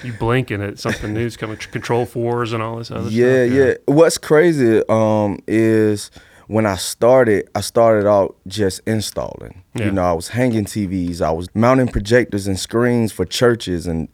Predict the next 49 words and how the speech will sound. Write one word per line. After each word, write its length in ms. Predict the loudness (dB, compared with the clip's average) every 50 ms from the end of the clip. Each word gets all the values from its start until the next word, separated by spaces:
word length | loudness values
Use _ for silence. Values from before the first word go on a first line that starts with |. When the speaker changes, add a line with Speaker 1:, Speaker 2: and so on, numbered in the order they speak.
| _
Speaker 2:
anything 540 | 0 2 2 2 0 0 0 2 2 2 2
that 120 | 2 2 2
I 80 | 2 0
can 180 | 0 -2 -2
do 200 | 0 2 2 2 0
as 100 | -2 -4
far 240 | -2 0 2 2
as 100 | 0 -2
physical, 680 | -4 -12 _ _ 2 2 2 2 0 -4 -8 -8 -8 -6
just 340 | -2 -2 -2 -2 -2 -4 -10 -18 -20 -20 -20 _ _ _
installing 680 | -2 -2 0 -2 -2 0 2 2 4 2 0 -2 -4 -6
it. 120 | -10 -12 _ _ -10 -8
Speaker 1:
Right. 240 | -8 -8 -8 -10 -2 _
Speaker 2:
It 160 | 4 4 4 4
wasn't 440 | 4 4 4 4 2 0 0 0
until 760 | 0 -2 -2 -4 -2 0 2 4 4 6 6 6 4 4 2 0 -2 0
my 200 | 2 4 4 4
mentor, 720 | 4 4 4 4 4 2 0 0 2 2 4 4 2 2 0 _
I 80 | -2 0
ran 320 | 2 2 4 4 4 4
into 260 | 2 0 0 -2 0 0
him 240 | 2 2 2 2
at 100 | 2 2
a 40 | 0 0
Home 260 | 0 0 0 0 0
Depot. 500 | 0 -2 -2 -2 -2 -2 -4 -4 -6 -8 _
We 160 | 0 2 4 4
haven't 220 | 4 4 2 0
seen 260 | -2 0 0 2 2
each 160 | 0 0 2
other 180 | 2 2 2 0
in 80 | 0 0
a 60 | 0
while. 360 | 0 -2 -2 -2 -6 -12 -12 -8 -6
Speaker 1:
Uh-huh. 200 | -6 -6 -6 -2 2
Speaker 2:
I 100 | 2 4
didn't 320 | 4 4 4 2 2 2 4
know 220 | 4 4 4 2
he 160 | 0 -2 -2
was 180 | -2 0 0 0
in 100 | -2 -2
the 60 | -2
same 680 | -2 -2 0 0 2 2 0 0 0 -2 -2 -4 -6 -10 _ _ _ _
field 640 | _ -8 -2 0 2 4 4 2 2 0 -4 -8 -10 _ _ _ -4
Speaker 1:
Oh, 100 | -2 2
Speaker 2:
I 140 | 2 4 4
Speaker 1:
okay. 100 | 2 2
Speaker 2:
was 160 | 0 -4 -8
in. 140 | -10 -12